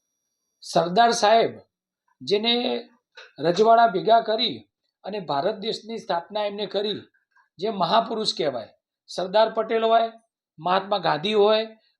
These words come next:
ડૉક્ટર બાબા સાહેબ આંબેડકર હોય કે આઝાદીના ઘડવે-, આઝાદીની લડતમાં જે પણ ઘડવૈયા હોય, આ તમામ લોકોએ ભારત દેશને આઝાદ કરી અને ભારત દેશના મજબૂત કરવા માટેનું કામ જો કોઈને કર્યું હોય, તમામ ઘડવૈયાઓએ કર્યું છે.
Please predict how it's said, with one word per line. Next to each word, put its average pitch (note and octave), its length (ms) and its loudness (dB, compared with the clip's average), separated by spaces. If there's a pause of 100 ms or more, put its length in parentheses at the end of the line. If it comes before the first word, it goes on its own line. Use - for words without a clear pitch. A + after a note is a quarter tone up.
(140)
ડૉક્ટર F3 320 -4
બાબા F3+ 280 4
સાહેબ G#3 220 0
આંબેડકર G3+ 420 -2
હોય A3 280 2 (400)
કે C4+ 80 0
આઝાદીના A3+ 800 2
ઘડવે-, F#3 380 -2
આઝાદીની G#3+ 600 0
લડતમાં G#3+ 440 -2
જે F3 160 0
પણ A#3 220 -4
ઘડવૈયા F#3+ 420 0
હોય, D3+ 220 0
આ F#3+ 120 -8
તમામ B3 540 0
લોકોએ A3+ 520 0 (560)
ભારત F3 340 2
દેશને A3+ 380 -4
આઝાદ F#3+ 440 2
કરી A3+ 500 -4 (380)
અને G#3 160 -6
ભારત D#3+ 400 -4
દેશના A#3 680 -4
મજબૂત F#3 500 -8
કરવા A#3 260 -2
માટેનું A3+ 480 -8
કામ A3+ 240 -4
જો A#3 120 -8
કોઈને A#3 300 -10
કર્યું A3+ 300 -6
હોય, A#3+ 140 -8
તમામ G#3+ 300 -4
ઘડવૈયાઓએ D#3 520 -2
કર્યું C3 280 -10
છે. A2 240 -20